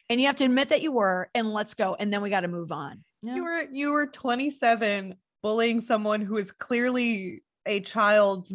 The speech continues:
Speaker 2: being groomed by
Speaker 1: Yes.
Speaker 2: a predator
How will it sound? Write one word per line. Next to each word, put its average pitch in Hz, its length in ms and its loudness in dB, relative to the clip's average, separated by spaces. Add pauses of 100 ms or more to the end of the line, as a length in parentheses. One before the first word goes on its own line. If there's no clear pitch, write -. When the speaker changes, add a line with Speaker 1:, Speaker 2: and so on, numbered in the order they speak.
Speaker 2:
being 190 220 -4
groomed 190 560 -4
by 175 320 4
Speaker 1:
Yes. 175 140 0
Speaker 2:
a 185 40 0
predator 170 800 0